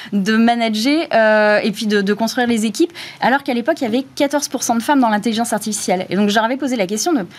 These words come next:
mais comment se fait-il finalement que cette équipe, enfin, qu'est-ce qui fait que vous avez postulé ?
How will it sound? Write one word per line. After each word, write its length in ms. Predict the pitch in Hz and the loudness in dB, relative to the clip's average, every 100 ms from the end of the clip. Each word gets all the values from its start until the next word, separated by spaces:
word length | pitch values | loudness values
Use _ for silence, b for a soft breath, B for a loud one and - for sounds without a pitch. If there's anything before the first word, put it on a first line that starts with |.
| B - | B -6
mais 100 | 185 | -4
comment 300 | 175 269 269 | 0 2 2
se 100 | - | 0
fait-il 340 | 240 196 330 | -4 -2 -2
finalement 400 | 302 233 214 254 | -2 0 2 2
que 60 | 285 | 2
cette 240 | 214 190 | 0 -4
équipe, 380 | 202 - 294 285 | -4 -2 -2 -2
enfin, 160 | - 190 | -2 0
qu'est-ce 200 | 269 - | 0 -2
qui 140 | 240 | -8
fait 160 | 208 311 | -6 -4
que 80 | |
vous 160 | 233 208 | -2 0
avez 160 | 202 254 | 0 0
postulé ? 420 | 233 - 240 | -4 -4 -4